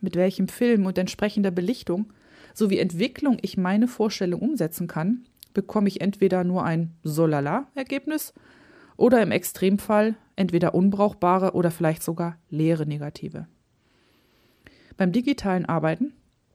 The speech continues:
beziehungsweise dem digitalen Eimer kann ich sehr viele Entscheidungen, auch technischer Art, erst hinterher treffen. Beim analogen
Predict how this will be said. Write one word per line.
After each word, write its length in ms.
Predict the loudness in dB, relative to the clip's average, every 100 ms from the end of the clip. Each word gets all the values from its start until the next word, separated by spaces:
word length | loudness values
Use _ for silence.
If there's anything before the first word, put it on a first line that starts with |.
| _ _ _ -8
beziehungsweise 680 | -6 0 0 2 0 0 -2
dem 320 | -2 0 2
digitalen 480 | 0 0 0 0 2
Eimer 360 | 2 4 2 -2 _ -20 -20 -20 -20 -8
kann 160 | 2 4
ich 120 | 6
sehr 160 | 4 4
viele 200 | 2 2
Entscheidungen, 520 | 2 2 4 4 2
auch 120 | 0
technischer 500 | -2 0 0 0 0
Art, 200 | 0 0
erst 160 | -4 0
hinterher 340 | 0 0 -4
treffen. 400 | -4 -6 -6 -8 _ _ _ _ -2
Beim 180 | 0
analogen 580 | 2 2 4 4 4 2